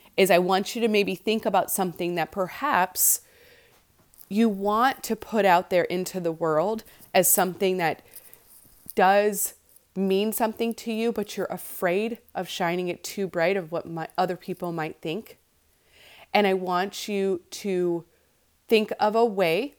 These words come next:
that you can find a new usefulness for it. Just like the story I told you about Julie. You know, what is it that you can really believe is so useful and so important that can be held at a high level of regard by you and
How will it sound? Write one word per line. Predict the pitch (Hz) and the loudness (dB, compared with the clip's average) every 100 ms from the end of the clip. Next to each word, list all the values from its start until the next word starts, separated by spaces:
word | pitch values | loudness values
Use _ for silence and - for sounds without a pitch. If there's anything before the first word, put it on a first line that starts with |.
| _ | _
that | 185 | -4
you | 185 | -4
can | 190 185 | -4 -6
find | 170 175 180 | -2 -4 -2
a | 160 | -4
new | 165 175 185 196 180 | -4 -2 0 -2 -4
usefulness | 180 180 170 - 170 156 147 _ - 156 147 | -6 -6 -6 -8 -6 -6 -8 _ -8 -6 -6
for | - 160 131 | -6 -4 -4
it. | 110 - - _ _ | -6 -8 -20 _ _
Just | - 214 214 | -2 -2 2
like | 220 220 | -2 -2
the | 233 | -4
story | - 196 180 | -2 0 2
I | 170 | 2
told | - 170 160 | 0 -4 -2
you | 170 | -2
about | 160 156 | -2 -2
Julie. | 143 143 117 113 - - - _ | -4 -4 -2 -4 -8 -20 -20 _
You | - | -2
know, | 170 151 - | 0 0 -6
what | 185 196 208 | 0 4 4
is | 226 208 | 4 2
it | 208 | 2
that | 196 185 | 2 0
you | 180 208 | -4 -4
can | 202 196 175 175 _ | -4 -6 -6 -8 _
really | 170 196 220 240 247 | -6 2 4 4 2
believe | 226 220 208 190 | 0 0 0 -2
is | - 196 | -2 -4
so | - 190 | -2 0
useful | 190 185 208 202 - 180 | 0 -2 -6 -6 -4 -4
and | - 190 | -4 -6
so | 208 185 | -2 -2
important | 185 185 - 202 202 147 131 - _ _ _ _ - _ _ _ _ _ | -2 -8 -4 -4 -2 -6 -8 -12 _ _ _ _ -20 _ _ _ _ _
that | - 180 | 0 2
can | - 208 | 2 -4
be | 196 196 | -2 -4
held | - 202 190 180 | -2 0 2 2
at | - | 0
a | 175 | -6
high | - 180 | -4 -2
level | 185 180 175 | -2 -2 -2
of | 170 | -4
regard | 165 160 160 170 165 | -4 -2 0 0 -2
by | 165 | -2
you | 170 180 185 | -2 -4 -4
and | 175 175 185 | -4 -6 -6